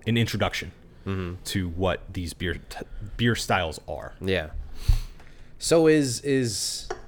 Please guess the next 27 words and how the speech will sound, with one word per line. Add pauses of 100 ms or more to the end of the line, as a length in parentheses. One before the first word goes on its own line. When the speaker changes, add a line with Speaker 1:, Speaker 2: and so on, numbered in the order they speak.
(840)
Speaker 2:
the,
like,
craft
beer
scene
not
as,
I
mean,
America (400)
and (160)
obviously,
like,
Belgium
and (580)
Germany
and, (480)
and
the
Czech
Republic
and
places
like
that. (220)
Speaker 1:
Sure. (340)
Speaker 2:
Big,